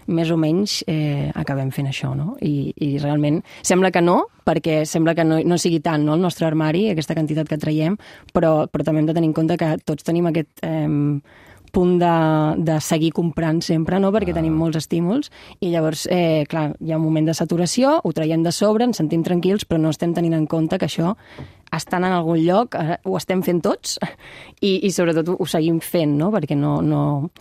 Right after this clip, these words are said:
Speaker 1: d'alguna manera n-, no hi ha ningú que ens, que ens ho posi davant,
Speaker 2: Mm.
Speaker 1: entre cometes.
Speaker 2: A, a banda que, que la indústria tèxtil és especialment perversa amb aquesta qüestió, perquè canvien un detallet absurd, un color nou,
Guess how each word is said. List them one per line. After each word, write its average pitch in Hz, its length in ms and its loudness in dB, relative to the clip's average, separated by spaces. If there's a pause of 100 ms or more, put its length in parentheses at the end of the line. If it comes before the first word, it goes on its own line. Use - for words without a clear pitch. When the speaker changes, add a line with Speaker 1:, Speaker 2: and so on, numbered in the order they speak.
(220)
Speaker 1:
d'alguna 151 260 0
manera 147 260 2
n-, 151 300 0
no 151 180 -2
hi 147 80 0
ha 147 60 0
ningú 151 240 0
que 151 80 -4
ens, 143 260 -6
que - 140 -8
ens 151 160 -4
ho 160 120 0
posi 165 380 -6
davant, 156 380 -2 (160)
Speaker 2:
Mm. 214 160 -4
Speaker 1:
entre 190 120 -6
cometes. 165 380 -8
Speaker 2:
A, - 60 -8
a 85 40 -6
banda 82 300 -4
que, 90 320 -4
que 87 120 -4
la 78 100 -4
indústria 87 920 -2
tèxtil 107 500 -8
és 87 140 -6
especialment 98 560 -4
perversa 87 380 -6
amb 92 100 -4
aquesta 80 280 -8
qüestió, 76 380 -6
perquè 87 280 -8
canvien 104 400 -2 (280)
un 143 220 -2
detallet 131 640 -4
absurd, 127 840 -4
un 147 280 -2
color 135 300 -4
nou, 123 300 -2